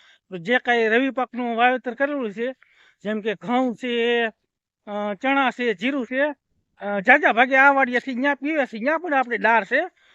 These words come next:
ન્યા પણ પાણી છે, પણ ન્યા થોડુંક નબળું પાણી છે, ખારું છે. અને જે આપણે આ ડાર હમણાં બતાવ્યો,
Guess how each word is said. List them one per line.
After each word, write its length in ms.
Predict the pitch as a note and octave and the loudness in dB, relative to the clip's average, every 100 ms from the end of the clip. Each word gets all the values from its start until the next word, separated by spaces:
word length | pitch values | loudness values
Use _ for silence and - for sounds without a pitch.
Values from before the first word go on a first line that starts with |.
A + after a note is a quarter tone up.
| _ | _
ન્યા 140 | G#3+ C4+ | 0 2
પણ 200 | D4 B3+ | 2 -4
પાણી 600 | A3 G#3+ B3 C4 C#4+ D4 _ _ _ _ _ - | -6 -6 -2 0 0 -4 _ _ _ _ _ 0
છે, 180 | F4+ D4 | 4 4
પણ 160 | B3 | 2
ન્યા 220 | A#3 C4+ | 0 0
થોડુંક 300 | C4 D4 C4+ | 0 -4 -4
નબળું 440 | C4 B3+ F#4+ F#4+ C#4 | 0 2 4 0 -2
પાણી 220 | C4 A#3+ | -4 -4
છે, 160 | - B3+ | -6 -4
ખારું 400 | - D#4+ C#4 F#3+ | 0 2 2 0
છે. 160 | C#4 | 0
અને 580 | D4 _ _ - - F3+ | 0 _ _ -20 -14 -8
જે 120 | E3+ | 2
આપણે 240 | A#3 A3+ A#3 | 2 2 2
આ 120 | B3 | 4
ડાર 220 | A#3+ A#3+ | 4 4
હમણાં 220 | A3+ A#3+ | 2 0
બતાવ્યો, 600 | A#3 D4 D4 A#3 C4 F4+ | 0 0 0 0 -2 -4